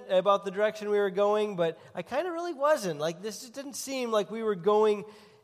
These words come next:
the exact same way. The surroundings didn't look the same as they did when we came into town, but I kept going, thinking, "You know, maybe it'll, it'll look familiar here soon." And, and it just was not looking familiar at all. In fact, it was looking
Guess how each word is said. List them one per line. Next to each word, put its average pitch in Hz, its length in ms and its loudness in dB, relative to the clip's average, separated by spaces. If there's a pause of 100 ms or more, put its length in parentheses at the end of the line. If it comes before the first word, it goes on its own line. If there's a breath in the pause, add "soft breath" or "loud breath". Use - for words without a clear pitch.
the 190 120 -6
exact 202 500 0
same 196 280 2
way. 175 160 4
The 143 120 -6
surroundings 208 500 0
didn't 202 260 0
look 185 400 -2
the 156 100 -6
same 175 360 -2
as 143 160 -4
they 156 180 -6
did 160 200 -4
when 156 100 -8
we 151 100 -8
came 165 280 -6
into 190 160 -6
town, 147 260 -2
but 160 60 -2
I 170 60 2
kept 214 300 -2
going, 208 360 2
thinking, 190 260 -6
"You 269 80 -2
know, 277 120 4
maybe 262 260 0
it'll, 220 260 2
it'll 220 180 0
look 214 160 -2
familiar 185 400 0
here 160 280 -6 (440 loud breath)
soon." 143 460 -2
And, 143 140 -4 (280 soft breath)
and 185 120 -2
it 247 80 2
just 226 160 -8
was 170 160 -6
not 160 300 0
looking 139 440 -8
familiar 131 460 -4
at 139 100 0
all. 117 560 4
In 131 240 -10
fact, 147 220 -2
it 147 40 -8
was 131 280 -8
looking 139 400 -8